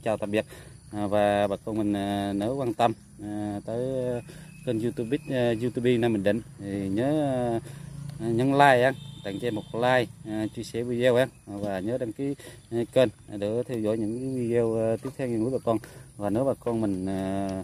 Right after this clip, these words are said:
quan tâm hơn nữa thì có thể nhấn, à, góp ý ha, à, phần comment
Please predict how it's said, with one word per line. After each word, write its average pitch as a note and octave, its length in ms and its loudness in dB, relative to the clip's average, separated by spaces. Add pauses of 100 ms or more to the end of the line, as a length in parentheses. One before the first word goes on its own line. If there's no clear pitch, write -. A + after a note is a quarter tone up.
(380)
quan A2+ 160 -4
tâm B2 140 2
hơn A2 120 2
nữa A2+ 160 4
thì G2+ 220 -2
có A#2 160 -6
thể A#2+ 400 0
nhấn, D3+ 340 2
à, C3 200 0
góp B2 240 -4
ý C#3+ 200 2 (240)
ha, A#2 140 0 (260)
à, A2+ 60 -6 (680)
phần G2+ 160 -6
comment A2+ 440 0